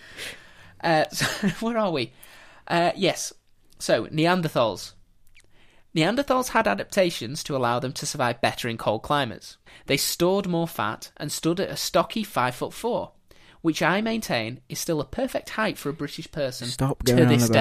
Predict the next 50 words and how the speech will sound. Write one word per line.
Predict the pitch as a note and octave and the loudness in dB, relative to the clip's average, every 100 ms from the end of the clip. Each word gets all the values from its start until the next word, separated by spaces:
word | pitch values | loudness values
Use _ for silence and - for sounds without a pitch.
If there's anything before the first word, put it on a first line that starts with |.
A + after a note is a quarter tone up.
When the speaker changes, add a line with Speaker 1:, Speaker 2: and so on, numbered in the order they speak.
| C3 | 6
Speaker 1:
day. | B2 | 4
Speaker 2:
it, | - | 0
Joe. | G2 F#2+ - - - - - - - - | 0 0 -2 -12 -20 -20 -20 -20 -20 -14
It's | - | -6
fine. | - A2 A#2+ B2 G2+ | 2 4 6 6 4
Speaker 1:
The | B2+ | 2
Neanderthals | D#3 D#3 F3+ F#3+ F#3+ F3+ | 2 2 2 0 0 0
got | - - | 0 -2
the | C#3+ | 0
height | D#3 C#3+ | 0 -2
thing | - C#3+ C#3 | -2 -4 0
right, | B2 A#2 | 0 0
is | - | -2
all | C3 C3 | -4 -4
I'm | |
saying. | B2+ A#2+ A#2+ B2+ - | -4 -6 -6 -10 -10
Speaker 2:
It's | - F3+ | -2 4
Speaker 1:
Anything | G#3 G#3+ A3 | 4 4 4
more | F#3+ D#3+ C3+ | 4 2 0
is | C3+ | -2
a | C#3 | -2
waste, | C#3+ C3+ B2 - - _ - | 2 2 0 -6 -10 _ -8
'cause | D#3 D3 | -4 -2
you | |
have | C3 C#3+ | -2 -4
to | - C#3 C3 - _ | -4 -4 -4 -8 _
use | - D#3+ D3+ D3+ | -8 -2 -2 0
more | C3 | 0
energy | C3 B2+ B2+ A#2 | 0 -2 -4 -6
to | - | -6
keep | C#3 B2 | -6 -6
a, | B2 A2+ | -6 -6
a | C3 B2 | -8 -4
larger | B2 A#2+ B2+ | -4 -4 -4
body | A#2+ A#2+ | -2 -2
going. | A#2+ A#2 A#2 A2+ | -4 -4 -6 -10
Speaker 2:
I | - - | -14 0
didn't | C3+ C3 C#3 | 2 4 2
know | A2 A2+ | 2 4
you, | A2+ G#2+ G2 - | 6 4 2 0
you | G2 G2 | -2 0
were | F2+ | 0
self-conscious | - G2 F2+ - F2 - G#2 | -2 -4 -4 -6 -8 -8 -10
about | - F2 | -6 -4
your | E2+ | -4
height. | E2+ F2 - - - - - _ - | -4 -6 -8 -16 -20 -20 -20 _ -6
Speaker 1:
I'm | F3+ | -2
not. | G#3 E4 | 0 0
I'm | - D#3+ | 0 -4
just | E3+ E3+ | -4 -4